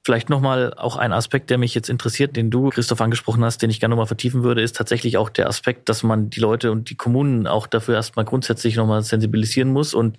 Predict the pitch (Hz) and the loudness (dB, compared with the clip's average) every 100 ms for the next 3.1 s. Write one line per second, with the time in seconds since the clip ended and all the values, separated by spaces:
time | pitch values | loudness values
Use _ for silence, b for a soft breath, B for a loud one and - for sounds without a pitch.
0 | - 127 - 127 123 120 120 113 131 123 | -4 -2 0 -2 0 0 0 2 0 0
1 | - 139 127 123 139 143 - 123 120 117 | -2 0 0 0 0 0 0 0 0 -4
2 | 73 98 135 117 113 117 123 120 143 127 | -2 0 2 2 0 0 -2 -2 0 2
3 | 139 | 0